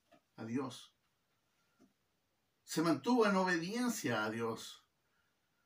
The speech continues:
en obediencia a su ley, en obediencia a su palabra.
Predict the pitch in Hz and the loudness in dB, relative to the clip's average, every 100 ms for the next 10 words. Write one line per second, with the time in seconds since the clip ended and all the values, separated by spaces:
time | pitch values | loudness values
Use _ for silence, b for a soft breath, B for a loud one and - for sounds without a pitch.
0 | _ - 139 151 147 143 175 185 165 156 | _ -4 2 4 6 6 4 2 -2 -2
1 | - 147 131 165 156 120 _ _ _ _ | -2 0 2 2 -2 -8 _ _ _ _
2 | 185 190 156 151 143 180 165 127 117 - | -4 -2 2 2 0 -2 -4 -4 -6 -6
3 | 127 110 113 123 - - | -8 -6 -6 -6 -10 -20